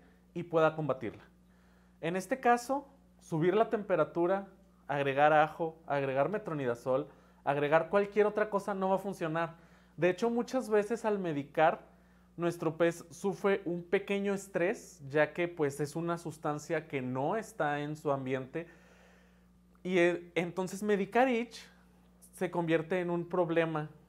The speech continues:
si no lo medicas adecuadamente, porque estamos afectando de nuevo la salud de nuestro pez, estamos afectando su sistema inmune y si le sale de nuevo en la boca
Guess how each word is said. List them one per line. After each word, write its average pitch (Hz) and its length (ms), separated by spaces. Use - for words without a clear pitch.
si 160 120
no 170 180
lo 175 120
medicas 165 460
adecuadamente, 143 720
porque 160 580
estamos 165 440
afectando 160 540
de 143 140
nuevo 165 260
la 254 100
salud 226 280
de 226 80
nuestro 214 400
pez, 202 280
estamos 165 320
afectando 202 460
su 254 160
sistema 190 400
inmune 202 440
y 302 380
si - 180
le 123 140
sale 185 420
de 151 200
nuevo 143 440
en 127 140
la 165 80
boca 247 460